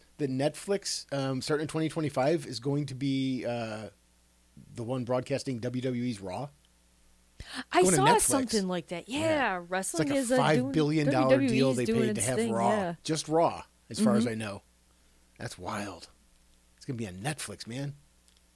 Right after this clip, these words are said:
Speaker 1: That's like the
Speaker 2: It's a
Speaker 1: end
Speaker 2: little
Speaker 1: of an
Speaker 2: weird,
Speaker 1: era.
Speaker 2: but yeah.
Speaker 1: So is the, uh,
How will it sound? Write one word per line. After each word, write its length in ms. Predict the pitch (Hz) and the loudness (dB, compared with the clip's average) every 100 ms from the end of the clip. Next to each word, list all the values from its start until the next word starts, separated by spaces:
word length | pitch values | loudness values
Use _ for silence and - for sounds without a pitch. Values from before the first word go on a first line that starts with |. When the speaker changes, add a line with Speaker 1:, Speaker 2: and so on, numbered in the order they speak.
| _ _ _ _ _ _ - | _ _ _ _ _ _ -18
Speaker 1:
That's 120 | - | -10
like 100 | 151 | -8
the 140 | 120 110 | -6 -2
Speaker 2:
It's 80 | 311 | 6
a 20 | |
Speaker 1:
end 60 | |
Speaker 2:
little 160 | 466 466 | 8 8
Speaker 1:
of 40 | 285 | 8
an 60 | |
Speaker 2:
weird, 100 | 370 | 4
Speaker 1:
era. 260 | 427 123 - | 4 2 -2
Speaker 2:
but 160 | 302 392 | -6 -8
yeah. 160 | 208 285 480 359 - - | -4 -2 -2 -6 -12 -2
Speaker 1:
So 200 | 220 208 | 2 2
is 200 | 202 170 | 2 2
the, 260 | 190 156 - | 2 2 -4
uh, 60 | - | -16